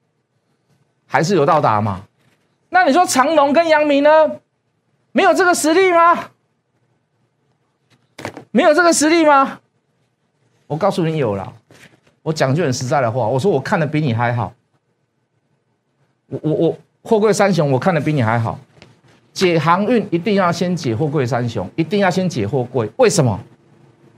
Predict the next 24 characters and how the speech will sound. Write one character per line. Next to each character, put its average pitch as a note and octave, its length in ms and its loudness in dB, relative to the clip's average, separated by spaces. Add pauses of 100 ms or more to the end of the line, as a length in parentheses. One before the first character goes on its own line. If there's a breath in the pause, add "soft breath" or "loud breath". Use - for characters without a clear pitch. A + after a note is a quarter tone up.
(560)
原 F3+ 180 0
因 G#3+ 140 0
何 E3 140 2
在？ C#3 260 0 (280)
各 F#3+ 120 0
位， D#3 200 0 (840)
你 G#3+ 160 0
现 E4+ 120 2
在 F4 120 4
所 F#3 220 2
看 A#3 300 0
到 A#3 200 2
的 F3 160 0
散 D3 340 -2
装， F#3+ 340 2 (520)
你 G3 120 0
现 B3 140 2
在 D4 60 2
所 D#3+ 180 0
看 A3+ 260 0
到 G3+ 200 2
的 E3 120 2
货 F3 220 0
柜， D#3 260 -2